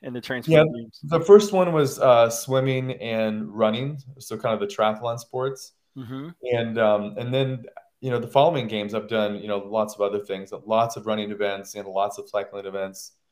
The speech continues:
Speaker 2: um, multiple swimming events, uh, volleyball, especially at the t-, at the, um, United States national game level. At the World Games, it's much more competitive, so you really need to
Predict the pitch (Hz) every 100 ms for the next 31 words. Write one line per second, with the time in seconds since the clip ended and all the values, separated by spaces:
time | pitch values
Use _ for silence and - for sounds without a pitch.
0 | _ _ - 98 92 110 123 127 - 120
1 | - 113 107 104 101 98 95 95 - 90
2 | 95 95 104 110 107 101 101 104 - -
3 | - 101 104 101 - - 98 98 98 85
4 | 92 90 87 _ _ _ _ _ - 107
5 | 101 101 - 101 101 - - 101 101 -
6 | 120 120 117 117 117 120 135 139 _ _
7 | _ - 120 127 165 139 120 107 104 104
8 | - 98 - 110 117 135 131 113 107 98
9 | 107 101 92 87 - 101 101 113 113 104
10 | 92 - - 90